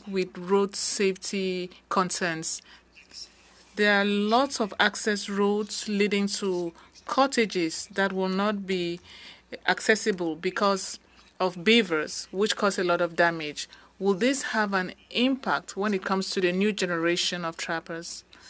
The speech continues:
That's my concern. Thank you, Senator Boisvenu. But you could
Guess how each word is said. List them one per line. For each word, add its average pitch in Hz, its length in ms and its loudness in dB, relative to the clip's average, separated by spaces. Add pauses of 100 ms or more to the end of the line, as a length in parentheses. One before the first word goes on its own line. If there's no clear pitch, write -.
(120)
That's 233 320 6
my 190 200 4
concern. 165 760 -4 (640)
Thank 214 260 0
you, 214 80 0
Senator 185 380 -4
Boisvenu. 170 680 -6 (720)
But 185 200 0
you 190 120 -4
could 185 460 -6